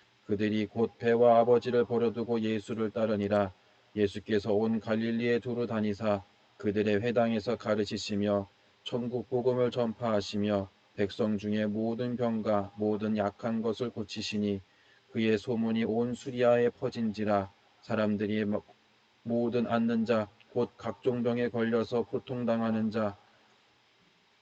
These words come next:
귀신 들린 자, 간지하는 자, 중풍병자들을 데려오니 그들을 고치시더라.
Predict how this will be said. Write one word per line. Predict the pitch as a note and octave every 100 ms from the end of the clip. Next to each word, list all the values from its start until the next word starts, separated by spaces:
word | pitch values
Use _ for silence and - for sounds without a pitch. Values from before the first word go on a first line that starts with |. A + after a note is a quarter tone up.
| _ _ - -
귀신 | A#2 A2+ G2+ A2
들린 | A2 G#2+ G#2+ G#2
자, | G#2+ G#2+
간지하는 | - A2 A2 A#2 A#2+ A#2 A2+
자, | A2 G#2 G#2
중풍병자들을 | - B2 A#2 B2+ B2 A#2+ A#2 A#2+ B2 A#2+ A2+
데려오니 | A#2 A2+ A2 G#2+ G#2+ G#2 - _ _
그들을 | G#2+ G2+ G#2+ G#2
고치시더라. | A2 G2+ A2+ G2 G2 G2 G2